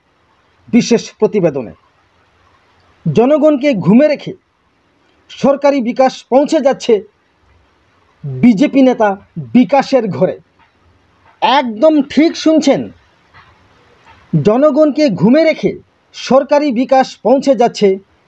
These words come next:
বিজেপি নেতা বিকাশের বাড়িতে। সরকারি সিমেন্ট গিলে খেয়ে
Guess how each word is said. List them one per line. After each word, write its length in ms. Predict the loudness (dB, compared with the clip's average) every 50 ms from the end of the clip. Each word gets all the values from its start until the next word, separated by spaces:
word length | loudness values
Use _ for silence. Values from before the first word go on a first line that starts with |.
| _ -12
বিজেপি 640 | -10 -10 -6 0 2 2 4 4 2 0 2 2 2
নেতা 360 | 2 2 2 2 0 0 0 -4 _ _ _ _ -10
বিকাশের 680 | -8 -2 0 0 0 2 0 -2 0 0 0 2 2 2
বাড়িতে। 440 | 0 0 0 0 0 -4 -6 -14 -16 _ _ _ _ _ _ _ _ _ _ _ _ _ _ _ _ _ _ _ _ _ _ _ _
সরকারি 560 | -14 -4 -2 -2 -2 0 0 0 0 0 -2
সিমেন্ট 380 | -2 0 0 2 2 2 0 -2 -6
গিলে 420 | -14 -12 -4 0 2 4 4 2 2
খেয়ে 340 | 0 0 0 0 -2 -4